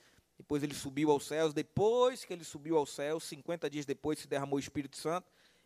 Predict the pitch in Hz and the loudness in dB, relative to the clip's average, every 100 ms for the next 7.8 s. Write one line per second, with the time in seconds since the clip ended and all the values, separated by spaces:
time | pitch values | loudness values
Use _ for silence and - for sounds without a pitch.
0 | - 165 156 185 180 - 160 151 147 151 | -4 -2 4 4 4 4 0 0 -4 -4
1 | 156 151 - 147 113 165 214 127 90 _ | -4 -4 -8 -8 -6 -4 -2 -2 -6 _
2 | _ _ _ _ _ _ 135 156 139 123 | _ _ _ _ _ _ -14 -8 -6 0
3 | 139 156 127 107 _ _ _ _ - 123 | 4 4 2 -4 _ _ _ _ -10 0
4 | 131 131 123 101 143 139 127 - 139 135 | 2 2 0 0 0 2 0 -2 -6 -2
5 | 131 - 123 - 135 - 131 123 - 113 | -2 0 -2 -4 -6 -4 -8 -8 -8 -8
6 | 98 _ _ _ _ - 320 277 262 220 | -10 _ _ _ _ -6 -2 2 4 4
7 | 185 180 165 147 - 123 101 - | 2 2 4 2 2 -2 -4 -10